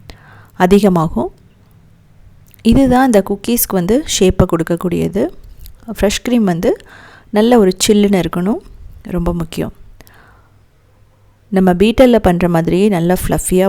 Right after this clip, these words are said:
உப்பி வந்துருச்சு. இது எக்குக்கு ஆல்டர்னேட்டிவ்னு சொல்லலாம், ஃப்ரெஷ் க்ரீம். இப்போ முக்கால் கப்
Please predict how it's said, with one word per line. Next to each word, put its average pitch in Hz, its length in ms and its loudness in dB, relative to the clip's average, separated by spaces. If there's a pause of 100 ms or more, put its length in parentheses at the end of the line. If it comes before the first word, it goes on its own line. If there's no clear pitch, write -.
உப்பி 170 240 -4 (280)
வந்துருச்சு. 170 460 -2 (880)
இது 214 220 2
எக்குக்கு 233 360 2 (160)
ஆல்டர்னேட்டிவ்னு 180 640 0 (120)
சொல்லலாம், 156 340 -4 (180)
ஃப்ரெஷ் - 280 -4
க்ரீம். - 240 -10 (540)
இப்போ 240 240 0
முக்கால் 208 480 2
கப் 269 140 0